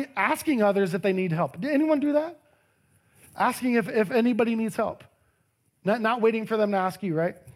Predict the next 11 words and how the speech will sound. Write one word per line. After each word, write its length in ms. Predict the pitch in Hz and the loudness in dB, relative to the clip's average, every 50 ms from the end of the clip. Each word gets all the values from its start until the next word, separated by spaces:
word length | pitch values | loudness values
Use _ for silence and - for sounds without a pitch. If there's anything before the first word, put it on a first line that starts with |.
| - _ _ _ _ _ _ _ _ _ _ _ _ _ _ _ _ _ _ _ _ _ _ _ _ - | -20 _ _ _ _ _ _ _ _ _ _ _ _ _ _ _ _ _ _ _ _ _ _ _ _ -2
Being 220 | 165 214 226 226 | 0 0 0 0
friendly. 540 | 214 - 214 208 214 214 202 170 135 120 - - _ - | -2 0 0 0 2 2 2 0 -2 -2 -6 -12 _ -8
This 200 | 147 160 160 - | -6 -6 -4 -2
is 140 | 214 196 180 | -4 -4 -2
wh-, 240 | 196 196 202 - - - | -4 -6 -6 -8 -10 -6
this 260 | 175 185 196 - 226 | -2 -2 -2 0 -2
is 100 | 214 185 | -4 -2
one 120 | 208 208 | -2 -2
of 40 | 196 | 0
my 80 | 185 175 | 0 0
favorites. 460 | - 190 190 190 185 165 156 - | 0 0 -2 0 0 -2 -4 -6